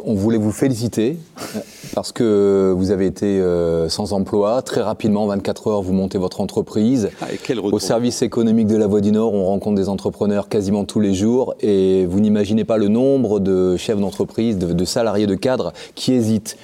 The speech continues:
Speaker 1: qui sont au bord du chemin, qui doivent se reconvertir, qui doivent oser prendre l'initiative. Quel conseil vous leur donnez ? Vous leur dites foncez ? Qu'est-ce qu'il faut d'abord,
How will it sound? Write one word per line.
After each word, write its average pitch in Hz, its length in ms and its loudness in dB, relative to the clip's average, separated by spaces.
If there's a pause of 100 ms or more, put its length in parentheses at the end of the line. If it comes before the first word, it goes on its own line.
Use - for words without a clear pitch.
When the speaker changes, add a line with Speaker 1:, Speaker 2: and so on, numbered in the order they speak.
Speaker 1:
qui - 80 -12
sont - 140 -2
au 113 80 2
bord 110 180 2
du 117 100 -2
chemin, 104 360 -2
qui 104 100 -2
doivent 101 160 0
se - 120 -2
reconvertir, 110 840 0 (260)
qui 104 100 -2
doivent 104 260 0
oser 113 400 2
prendre 135 300 0
l'initiative. 113 760 0 (320)
Quel 190 140 0
conseil 127 400 -2
vous 104 140 2
leur 98 180 0
donnez ? 95 420 0
Vous 95 80 -2
leur 101 140 2
dites 107 140 0
foncez ? 147 600 0
Qu'est-ce - 140 -2
qu'il - 140 -4
faut 131 180 0
d'abord, 113 480 2